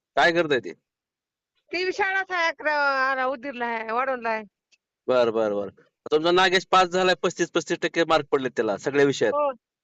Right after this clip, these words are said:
Speaker 2: हो, नागेशला.
Speaker 1: कमी बी पण पडले नाहीत आणि जास्त पण नाहीत पडले.
Speaker 2: हा, हा, हो.
Speaker 1: मग काय, तुम्हाला कोणी सांगितलं पास झाले पोरग म्हणून?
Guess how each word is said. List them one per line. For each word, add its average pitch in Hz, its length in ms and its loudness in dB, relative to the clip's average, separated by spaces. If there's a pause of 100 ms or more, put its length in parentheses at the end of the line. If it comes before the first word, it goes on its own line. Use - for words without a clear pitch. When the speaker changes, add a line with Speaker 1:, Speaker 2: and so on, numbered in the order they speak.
(320)
Speaker 2:
हो, 269 240 0
नागेशला. 233 540 -8 (520)
Speaker 1:
कमी 160 220 4
बी 170 60 2
पण 165 180 -2
पडले 170 180 4
नाहीत 170 220 6
आणि 160 100 4
जास्त 156 220 0
पण 151 80 2
नाहीत 143 220 2
पडले. 101 200 0 (640)
Speaker 2:
हा, 269 180 -4
हा, 233 220 -4
हो. 214 160 -8 (440)
Speaker 1:
मग 135 140 0
काय, 170 260 4
तुम्हाला 160 260 0
कोणी 196 200 0
सांगितलं 175 320 0
पास 135 200 0
झाले 117 200 -2
पोरग 107 260 0
म्हणून? 95 240 -8